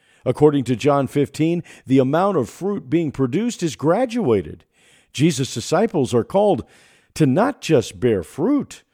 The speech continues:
they're called to bear more fruit, and even much fruit as the chapter goes on. The vine dresser delights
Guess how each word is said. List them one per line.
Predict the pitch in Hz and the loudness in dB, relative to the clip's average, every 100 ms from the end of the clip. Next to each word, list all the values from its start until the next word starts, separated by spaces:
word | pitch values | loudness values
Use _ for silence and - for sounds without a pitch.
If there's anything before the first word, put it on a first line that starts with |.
| _ _ _ _ | _ _ _ _
they're | - 123 | 2 4
called | - 117 101 90 | 4 2 2 0
to | 101 | 0
bear | 110 107 | 0 2
more | 107 151 285 311 | 2 2 2 0
fruit, | - 196 95 76 - _ _ - - | -2 0 0 -4 -14 _ _ -6 2
and | 185 | 4
even | 226 226 214 - | 6 4 2 -2
much | 160 190 285 - - | 0 4 4 2 -8
fruit | - 262 165 90 - | -6 0 2 2 -2
as | 123 80 | -4 -2
the | 104 | -6
chapter | - 110 92 98 | -2 -2 -2 -8
goes | 78 90 82 90 | -8 -8 -8 -12
on. | 78 78 - _ _ _ _ _ _ _ - | -12 -16 -20 _ _ _ _ _ _ _ -12
The | 95 | 0
vine | 120 151 160 | 4 4 4
dresser | 120 160 160 170 | 0 0 0 -2
delights | 127 127 120 117 127 170 127 90 | -2 0 0 0 2 2 2 -2